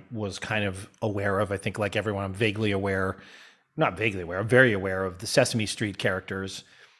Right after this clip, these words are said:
and how iconic those are. And one of the many just amazing and, and shocking aspects of Jim Henson's personal career and success is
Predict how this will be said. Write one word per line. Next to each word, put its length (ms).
and 160
how 180
iconic 680
those 300
are. 360
And 400
one 120
of 80
the 60
many 440
just 220
amazing 560
and, 220
and 200
shocking 600
aspects 500
of 280
Jim 300
Henson's 460
personal 460
career 320
and 100
success 560
is 640